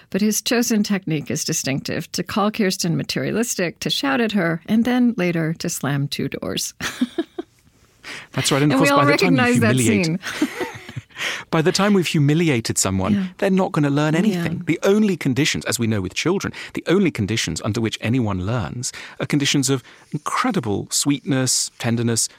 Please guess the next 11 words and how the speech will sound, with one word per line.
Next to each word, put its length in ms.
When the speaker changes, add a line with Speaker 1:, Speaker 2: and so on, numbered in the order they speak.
Speaker 2:
patience. 440
That's 300
how 160
we 120
learn. 460
Speaker 1:
Yeah. 380
Speaker 2:
But 220
the 60
problem 320
is 180
that, 140